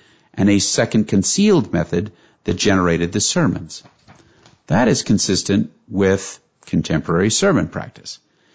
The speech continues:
It is, however, difficult to place into the framework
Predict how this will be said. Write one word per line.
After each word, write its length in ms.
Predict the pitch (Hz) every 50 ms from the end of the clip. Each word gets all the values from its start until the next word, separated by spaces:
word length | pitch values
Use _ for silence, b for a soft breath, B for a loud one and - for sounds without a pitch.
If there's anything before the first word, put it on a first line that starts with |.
| b b b b b b b _ _ -
It 200 | 143 151 - -
is, 320 | 147 175 190 190 170 -
however, 580 | 135 120 110 98 87 - - 90 95 107 107 - - - 80 82 87
difficult 540 | 127 165 185 160 110 85 - 76 - -
to 60 | - -
place 380 | - - 113 98 90 - - -
into 220 | - 95 90 90
the 140 | 85 98 87
framework 560 | - - 151 151 131 101 95 95 101 -